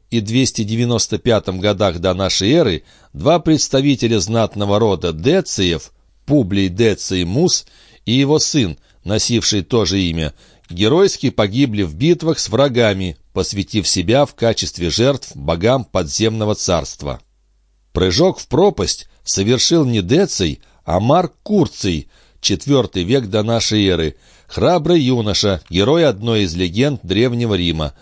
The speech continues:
Согласно преданию, на Римском форуме, площади народных собраний, образовалась пропасть. По объяснению жрецов, это означало, что Отечество в опасности,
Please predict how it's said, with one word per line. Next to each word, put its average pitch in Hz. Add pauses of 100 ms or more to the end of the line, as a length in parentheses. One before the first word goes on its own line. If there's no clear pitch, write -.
(120)
Согласно 104
преданию, 98 (260)
на 90
Римском 107
форуме, 110
площади 95
народных 95
собраний, 87 (240)
образовалась 98
пропасть. 113 (320)
По 92
объяснению 101
жрецов, 92 (260)
это 165
означало, 120
что -
Отечество 101
в 82
опасности, 95